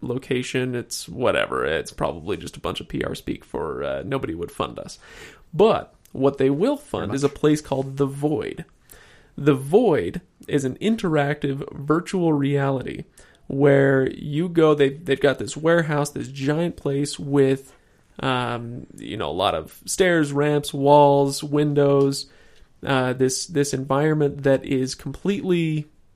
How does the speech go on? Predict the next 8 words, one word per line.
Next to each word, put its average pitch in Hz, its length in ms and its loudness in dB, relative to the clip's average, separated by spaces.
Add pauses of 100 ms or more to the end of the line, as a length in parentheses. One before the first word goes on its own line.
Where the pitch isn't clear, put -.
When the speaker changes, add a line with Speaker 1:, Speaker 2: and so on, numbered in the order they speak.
(420)
Speaker 1:
white - 380 -6 (580)
or 127 100 -6
gray. 117 500 -4 (460)
And 135 180 2
you 139 160 0
wear 156 260 4
a 143 60 4
visor 151 720 -4